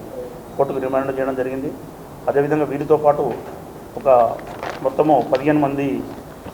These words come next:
ఆ, కన్స్యూమర్స్ నల్గొండ పట్టణంలో ఐడెంటిఫై చేయడం జరిగింది. అందులో ఐదుగురిని కూడా, ఆ, కస్టడీలోకి తీసుకొని వాళ్ళను కూడా అరెస్ట్ చేయడం జరిగింది.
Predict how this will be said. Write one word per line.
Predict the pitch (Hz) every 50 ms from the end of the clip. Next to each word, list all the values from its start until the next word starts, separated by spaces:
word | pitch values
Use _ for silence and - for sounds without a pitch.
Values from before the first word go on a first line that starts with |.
| - - -
ఆ, | 127 120 117 - -
కన్స్యూమర్స్ | 147 147 147 156 156 156 147 - 160 151
నల్గొండ | 139 127 131 135 143 143 139 139 139 - - - - - -
పట్టణంలో | 131 - 147 139 139 143 139 127
ఐడెంటిఫై | 123 127 131 139 139 139 135
చేయడం | 135 135 131 135
జరిగింది. | 135 131 135 - 135 135 156 - - - - - - - - - - 120
అందులో | 127 143 151 147 135 131 - -
ఐదుగురిని | 123 135 143 151 151 151
కూడా, | 143 147 151 156 165 175 - - - - - 135
ఆ, | 131 127 127 123 120 117 - -
కస్టడీలోకి | 127 - - 143 147 143 143 139
తీసుకొని | 135 135 - - 139 139 147 143
వాళ్ళను | 135 127 127 131 131 135
కూడా | 139 147 127 117 110 - - - - - - - - - - 131
అరెస్ట్ | 127 120 - - - 139
చేయడం | 131 135 135 131
జరిగింది. | 131 135 135 135 135